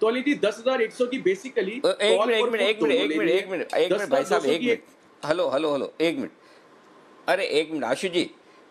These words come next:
Speaker 2: अ, एक मिनट, एक मिनट, धीरे धीरे लिखाओ। मुझे, मैं, मतलब, मुझे थोड़ा time लगता है। पहले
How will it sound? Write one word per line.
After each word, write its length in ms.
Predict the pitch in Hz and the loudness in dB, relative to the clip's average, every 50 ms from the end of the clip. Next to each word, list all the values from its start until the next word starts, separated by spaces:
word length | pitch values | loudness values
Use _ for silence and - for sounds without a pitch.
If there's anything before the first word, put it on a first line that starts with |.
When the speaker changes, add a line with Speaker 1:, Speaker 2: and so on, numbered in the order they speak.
| - | -2
Speaker 2:
अ, 360 | - 127 131 131 131 131 - - - _ - | 0 2 2 2 2 0 -2 -6 -12 _ -2
एक 200 | 147 147 135 110 107 | -2 -2 -2 -2 -4
मिनट, 120 | 101 85 | -6 -6
एक 120 | 85 80 - | -6 -6 -8
मिनट, 340 | 85 80 - - - - 113 | -14 -16 -16 -18 -14 -6 -2
धीरे 180 | 135 151 175 180 | 0 0 0 0
धीरे 200 | 180 196 202 190 | 0 0 0 0
लिखाओ। 320 | 156 139 127 135 127 131 | -2 -2 0 0 0 0
मुझे, 280 | 139 151 - 175 196 180 | 0 -2 -2 -2 -2 -2
मैं, 520 | 180 190 196 196 190 156 135 143 151 165 | 0 0 2 2 0 -2 -6 -8 -6 -4
मतलब, 320 | 160 156 170 175 165 151 | -4 -4 -4 -6 -8 -6
मुझे 320 | 156 165 156 170 175 165 - 170 | -4 -2 0 0 -2 -2 0 0
थोड़ा 120 | 170 175 | 0 2
time 240 | 170 165 160 170 160 | 2 2 2 2 0
लगता 240 | 147 - - - 104 | -2 -4 -2 -2 -2
है। 60 | 101 | -2
पहले 360 | - - 165 170 180 202 | 0 0 0 2 2 2